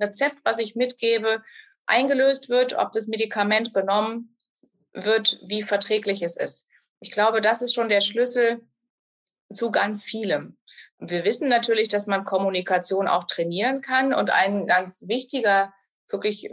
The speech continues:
Schlüsselschritt aus meiner Sicht ist es, im Ausbildungskatalog der angehenden Medizinerinnen und Mediziner zu verankern. Das ist ja in der neuen Approbationsordnung tatsächlich der Fall. Da wird der Kommunikation eine größere Bedeutung zugemessen und sogar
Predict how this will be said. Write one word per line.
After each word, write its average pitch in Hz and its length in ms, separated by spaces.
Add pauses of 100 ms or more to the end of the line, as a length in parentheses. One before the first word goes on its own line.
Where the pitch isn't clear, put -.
(100)
Schlüsselschritt 220 720
aus 196 180
meiner 196 280
Sicht 202 200
ist 196 180
es, 190 100
im 180 200
Ausbildungskatalog 202 1160
der 180 160
angehenden 196 540
Medizinerinnen 196 720
und 185 100
Mediziner 185 580
zu 202 120
verankern. 233 560
Das 185 140
ist - 200
ja 240 100
in 214 140
der 214 100
neuen 202 260
Approbationsordnung 190 1300 (240)
tatsächlich 214 520
der 175 200
Fall. 190 300
Da 190 180
wird 202 160
der 180 280 (340)
Kommunikation 185 920
eine 175 280
größere 233 440
Bedeutung 208 480
zugemessen 208 600
und 180 160
sogar 202 460